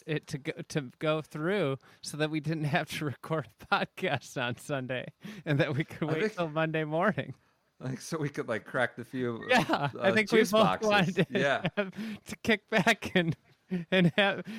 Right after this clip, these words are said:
Speaker 1: enjoy some libations on a nice
Speaker 2: Sunday
Speaker 1: Sunday
Speaker 2: night juice
Speaker 1: afternoon.
Speaker 2: box. <laughs> Yeah, yeah. We were <laughs> hoping it got pushed and we didn't have to record it, like,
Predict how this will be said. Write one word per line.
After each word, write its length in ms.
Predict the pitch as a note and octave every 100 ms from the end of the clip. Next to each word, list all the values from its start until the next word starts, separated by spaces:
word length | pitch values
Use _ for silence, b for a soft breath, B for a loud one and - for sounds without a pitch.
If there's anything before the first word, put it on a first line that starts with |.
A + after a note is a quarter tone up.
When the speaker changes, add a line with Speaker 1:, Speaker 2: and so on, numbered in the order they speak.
| F#3+
Speaker 1:
enjoy 320 | G3+ G#3 A3+
some 220 | - A3+
libations 680 | F#3+ G3 F3 G#3 - - D#3
on 140 | E3 E3
a 120 | E3
nice 220 | F3 E3+
Speaker 2:
Sunday 260 | - E3+ F#3+ F3+
Speaker 1:
Sunday 40 | F3+
Speaker 2:
night 120 | F3+
juice 220 | F3+ F#3+
Speaker 1:
afternoon. 220 | F#3+ G#3 D#3
Speaker 2:
box. 200 | - - -
<laughs> 120 | B2
Yeah, 420 | D3 E3 D#3+ G2 - _ _ C3
yeah. 220 | B2+ G#2+ -
We 80 | B2
were 120 | C3+
<laughs> 60 |
hoping 400 | D3+ F#3 F#3 B3
it 180 | A3 -
got 320 | - F#3 - -
pushed 380 | F3 F3 C3 -
and 100 | A#2+
we 60 |
didn't 180 | B2 B2+
have 160 | A#2+ -
to 80 | G#2
record 480 | G#2+ - A2+ A#2+ A2+
it, 100 | E2
like, 180 | - -